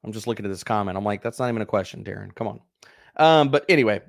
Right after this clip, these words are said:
um, if you're playing Justin Fields, then Cole Kmet is in play. Um, looking at the coverage metrics, um, for the Lions. And s-, speaking of Lions, if you're playing Jared Goff, Sammy Ballgame is in play. Like, we haven't seen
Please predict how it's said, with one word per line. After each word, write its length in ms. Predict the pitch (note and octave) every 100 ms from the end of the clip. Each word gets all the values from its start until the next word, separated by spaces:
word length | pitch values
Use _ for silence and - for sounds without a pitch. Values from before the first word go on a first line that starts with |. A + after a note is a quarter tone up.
| -
um, 360 | F3 F#3 F3 E3 E3
if 200 | D#3+ E3
you're 100 | D#3+
playing 480 | - F3 E3 D#3
Justin 320 | C#3 D3+ C#3+ B2+
Fields, 500 | C#3+ C#3+ D3 C#3 C3
then 140 | A#2+
Cole 180 | D3 C3
Kmet 360 | B2 A2+ A#2+
is 120 | B2 B2+
in 160 | B2+
play. 460 | B2 C#3+ C#3 C#3+ C#3+
Um, 360 | - A2+ A2+
looking 280 | A#2 A#2+ B2
at 80 | A#2+
the 60 | A#2
coverage 340 | B2 A#2+ A#2+
metrics, 580 | B2 A2+ B2 A2+ - - _ _ _ _
um, 640 | A#2 A2+ A2+ A2 G#2+ G#2 -
for 580 | - C3 A#2 A#2 A2+ G#2+
the 100 | G#2
Lions. 840 | G#2 A2+ A#2+ C#3+ D#3 D#3+ D#3 - _ _ _ _ _ _ _ _ -
And 280 | D3+ D3 A#2+
s-, 280 | - - -
speaking 380 | - B2+ A#2+ G#2+
of 80 | G#2
Lions, 400 | A2 C#3+ A#2+ G#2+
if 40 |
you're 80 | A#2+
playing 280 | C3 D3 B2+
Jared 260 | A#2+ A#2 G2+
Goff, 300 | A#2 A2 -
Sammy 200 | C3 A2+
Ballgame 440 | G#2 G#2 G2+ G2
is 80 | F#2+
in 140 | G2
play. 340 | F#2+ G2 F#2 - -
Like, 300 | A2 - _ _ _ -
we 140 | D3+
haven't 340 | D3+ E3+ F#3+ E3+
seen 680 | - C#3+ C#3 D3 D3+ D3+